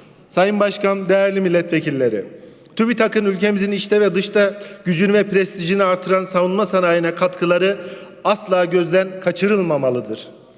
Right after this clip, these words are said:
tübitak Savunma Sanayi Araştırma ve Geliştirme Entü-, Enstitüsü'nün, sage'nin geliştirdiği ilk yerli havadan havaya füze olan Bozdoğan ve benzeri yüksek teknoloji ürünler ile ülke savunmamıza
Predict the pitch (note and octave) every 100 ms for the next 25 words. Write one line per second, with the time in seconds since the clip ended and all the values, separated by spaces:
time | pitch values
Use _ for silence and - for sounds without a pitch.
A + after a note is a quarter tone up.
0 | - - - G3 F3+ G#3 G#3+ - F#3 F#3+
1 | G#3+ G3+ G3 F#3 F3+ E3+ F3+ - F3+ G3
2 | F3 F3+ F3+ F#3 F#3+ F#3 F3+ - - F#3
3 | E3+ E3+ E3 E3 E3+ D#3+ F3 D#3+ F3 F3
4 | E3+ D#3+ F#3+ F#3 - - - E3+ G#3 -
5 | F#3+ E3+ F#3+ F#3+ A#3 - F#3 F3 F3 E3+
6 | F3+ F3+ G3 F3+ F3 E3 F3 D#3+ F#3+ F3
7 | D#3+ D3+ F#3+ F#3 D#3+ E3+ F#3+ - - -
8 | F3 E3+ F#3+ E3+ F#3+ G3+ F#3+ F#3+ G#3 G#3
9 | F3+ F3 F3 E3 E3+ E3+ F3+ G3 F#3+ E3
10 | F#3 F#3 - - F#3 - G#3+ G3+ G3 F3+
11 | F3 F3 D#3+ F#3